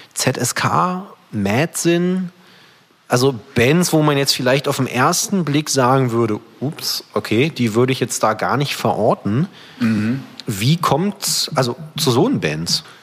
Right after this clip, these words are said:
Speaker 2: Ja, also
Speaker 1: Ist
Speaker 2: so
Speaker 1: es dann wirklich, ist es dann so ein Liebhaberprojekt, was wir gerade erwähnt haben, oder ist es einfach, wo ihr sagt, "Wir haben musikalisch Bock drauf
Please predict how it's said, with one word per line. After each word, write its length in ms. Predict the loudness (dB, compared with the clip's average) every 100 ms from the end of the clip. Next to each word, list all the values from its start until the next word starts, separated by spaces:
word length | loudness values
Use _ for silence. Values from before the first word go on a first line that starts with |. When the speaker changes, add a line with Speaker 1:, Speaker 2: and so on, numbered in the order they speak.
| -6
Speaker 2:
Ja, 140 | -2
also 120 | 0
Speaker 1:
Ist 80 | 2
Speaker 2:
so 60 | 2
Speaker 1:
es 60 | 2
dann 180 | 2
wirklich, 300 | 2 0 -2
ist 220 | 0 0 2
es 100 | 2
dann 160 | 2
so 100 | 2
ein 60 | 0
Liebhaberprojekt, 1000 | 2 0 0 0 0 0 2 2 2 0
was 160 | 0
wir 60 | 0
gerade 240 | 2 2
erwähnt 360 | 2 2 -2 0
haben, 180 | 0 2
oder 160 | 2
ist 160 | 2 0
es 140 | -6 -8 -16 -20 -14 -4
einfach, 220 | 0 0
wo 100 | 0
ihr 160 | -2 -2
sagt, 300 | 0 0 -2 -14 -16 -20 -20 -20 _
"Wir 280 | -4 0 2
haben 220 | 2 2
musikalisch 640 | -2 -2 -2 0 0 -2
Bock 320 | -2 -2 0
drauf 560 | -2 -4 -4 -8 -10 -16